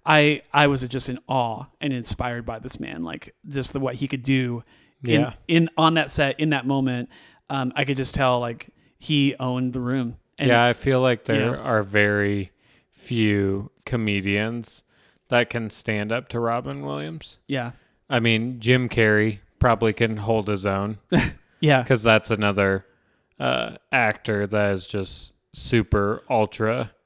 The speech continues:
Speaker 2: talented.
Speaker 1: Yeah.
Speaker 2: But, I mean, there really are not many that can do that. Mike Myers is another one.
Speaker 1: Yeah.
Speaker 2: But other than that, there really isn't that many people that can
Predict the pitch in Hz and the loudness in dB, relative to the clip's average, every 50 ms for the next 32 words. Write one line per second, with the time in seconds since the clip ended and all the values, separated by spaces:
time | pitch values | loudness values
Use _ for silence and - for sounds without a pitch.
0 | _ _ _ - - 110 101 101 104 107 113 110 - 127 139 143 147 - - 151 | _ _ _ -2 -2 0 0 0 -4 -4 -6 -4 -4 -4 -4 -4 -6 -4 -2 -2
1 | 143 123 120 117 - - _ _ _ _ _ _ _ - 123 120 117 113 113 113 | -2 -2 -2 -6 -10 -16 _ _ _ _ _ _ _ 4 6 6 6 6 4 2
2 | 113 123 135 139 131 127 120 120 117 107 107 104 104 107 107 107 117 123 117 104 | 0 0 -4 0 4 6 6 6 6 6 4 4 4 4 4 4 4 4 2 2
3 | 101 101 101 98 98 98 104 123 - 151 143 123 117 113 110 107 104 104 107 117 | 2 2 0 0 0 0 -2 -4 -6 -8 -6 -2 -2 0 0 0 -2 -2 -4 -4
4 | 123 107 - _ _ _ _ _ _ _ _ _ _ _ _ - 117 110 107 117 | -8 -10 -12 _ _ _ _ _ _ _ _ _ _ _ _ 0 2 4 4 4
5 | 127 - - 120 110 107 110 120 123 120 120 135 131 120 110 113 110 104 104 101 | 2 -2 -2 -2 -2 -2 -2 -6 -10 -12 -12 -14 -8 0 0 2 2 2 2 0
6 | 107 117 127 117 113 117 110 - 120 113 104 104 101 101 101 104 98 110 107 101 | 0 -2 2 2 2 2 2 2 2 2 4 4 2 2 2 0 0 0 -2 0
7 | 98 104 101 104 101 98 95 101 98 98 101 98 101 104 107 - _ _ _ _ | 0 -2 0 0 0 0 2 0 0 2 2 0 0 -2 -4 -8 _ _ _ _
8 | - 147 135 123 120 - _ _ _ _ _ _ _ - 123 120 110 107 110 - | -4 -4 -2 -4 -6 -10 _ _ _ _ _ _ _ -2 4 6 6 6 4 2
9 | _ _ _ _ _ _ - 123 117 123 131 123 107 104 101 101 98 101 104 101 | _ _ _ _ _ _ -4 -2 2 4 4 4 2 2 0 0 0 2 2 0
10 | 104 - - 135 120 117 120 120 113 113 117 120 120 117 117 113 113 113 107 101 | 0 -2 0 2 2 4 4 2 2 4 4 6 6 6 6 6 4 4 2 2
11 | 110 110 117 - - - 139 117 110 104 107 117 123 113 107 107 104 104 101 - | 0 -2 -2 -4 -8 -12 0 2 4 4 4 2 0 0 2 2 2 0 -2 -2
12 | - - 110 104 - 107 104 104 107 107 - _ _ _ _ _ _ _ _ _ | -2 -2 -2 -2 0 2 2 2 2 0 -4 _ _ _ _ _ _ _ _ _
13 | _ 123 117 113 - - 110 104 101 107 - | _ 4 4 4 4 2 0 0 -2 -6 -8